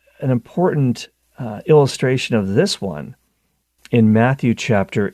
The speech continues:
eighteen. In Matthew chapter eighteen, starting with verse twenty-three, uh, we have another sublime teaching of Jesus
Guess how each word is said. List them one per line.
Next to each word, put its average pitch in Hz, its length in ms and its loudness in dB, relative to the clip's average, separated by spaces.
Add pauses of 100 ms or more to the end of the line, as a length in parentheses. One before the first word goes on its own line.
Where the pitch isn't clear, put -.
eighteen. 110 800 -2 (440)
In 110 160 -2
Matthew 175 300 -2
chapter 151 380 -4
eighteen, 113 440 0
starting 117 340 -2
with 104 120 -2
verse 104 240 -4
twenty-three, 98 840 -4 (680)
uh, 92 100 -2
we 113 140 0
have 120 160 0
another 110 580 2
sublime 110 840 0
teaching 113 480 -4
of 87 160 -6
Jesus 101 560 -4